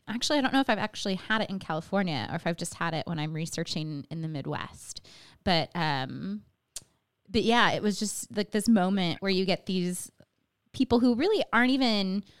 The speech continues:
all from California. Like, they've ended up in California from other places. So you would have thought that they would have encountered beer cheese at some point along the way.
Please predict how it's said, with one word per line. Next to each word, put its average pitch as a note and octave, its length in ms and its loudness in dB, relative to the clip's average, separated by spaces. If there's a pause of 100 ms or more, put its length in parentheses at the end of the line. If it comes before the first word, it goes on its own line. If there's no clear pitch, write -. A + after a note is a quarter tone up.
(140)
all A3 140 2
from A3 140 -6
California. D#3 680 -2
Like, D3+ 140 -4
they've F3 160 -2
ended G3 200 0
up G3 100 -2
in G#3+ 80 2
California F3 420 0
from E3+ 80 -4
other - 120 -6
places. F3+ 680 0
So - 80 0
you G#3+ 160 8
would B3+ 60 12
have - 80 6
thought G4+ 180 6
that A4+ 160 4
they G4 60 6
would F#4 100 6
have D#4 80 4
encountered B3 800 2
beer F#3+ 180 0
cheese G3 260 -2
at - 100 -8
some G3+ 140 0
point G3 220 0
along E3+ 260 -2
the D#3 60 -4
way. D3+ 480 -2